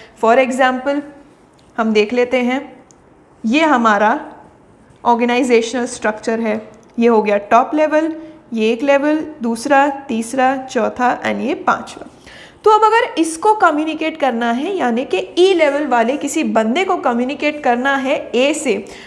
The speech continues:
तो वो डायरेक्टली नहीं जा सकता, वो यूं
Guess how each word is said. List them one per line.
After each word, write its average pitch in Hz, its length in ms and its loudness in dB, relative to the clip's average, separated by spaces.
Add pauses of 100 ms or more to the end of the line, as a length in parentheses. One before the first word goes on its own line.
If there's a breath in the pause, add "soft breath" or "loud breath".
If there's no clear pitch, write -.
(160 loud breath)
तो 415 120 6
वो 415 160 6
डायरेक्टली 277 600 2
नहीं 440 200 -2
जा 254 160 0
सकता, 240 440 -4 (500)
वो 349 120 2
यूं 320 260 2